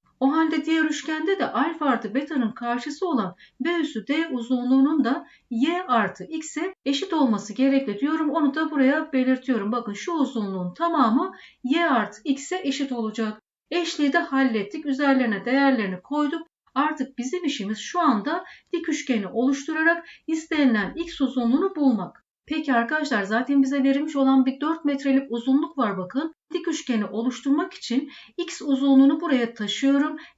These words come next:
Yani A C'ye bir paralel çekmiş oluyorum. Paralel çektiğim zaman da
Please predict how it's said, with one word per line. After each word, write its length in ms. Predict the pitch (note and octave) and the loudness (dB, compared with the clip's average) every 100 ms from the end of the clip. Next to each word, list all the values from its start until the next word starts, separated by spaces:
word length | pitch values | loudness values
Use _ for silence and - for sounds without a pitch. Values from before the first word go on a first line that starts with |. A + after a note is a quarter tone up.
| G#3 | 0
Yani 460 | C4 D4+ E4 A#3+ F3+ - | 2 4 4 2 0 0
A 280 | B3+ E4 | 2 2
C'ye 360 | D4+ A#3 A#3+ D#4+ | 0 0 0 0
bir 180 | E4 F4 - _ _ | -4 -6 -14 _ _
paralel 480 | B3 C4 C4+ E4+ D#4+ | 0 4 4 4 0
çekmiş 420 | B3 A3+ F#3 - | -4 -6 -8 -6
oluyorum. 460 | F#3 F#3 F#3 D4 - - _ | -6 -4 -4 -4 -6 -16 _
Paralel 480 | E4+ E4 B3+ G3 F3+ | 2 4 4 2 -2
çektiğim 480 | - D#4 - G3+ | -6 -8 -6 -6
zaman 420 | F#3 C#4+ C4+ G3 F#3 | -2 2 2 2 -2
da 200 | D4+ | -4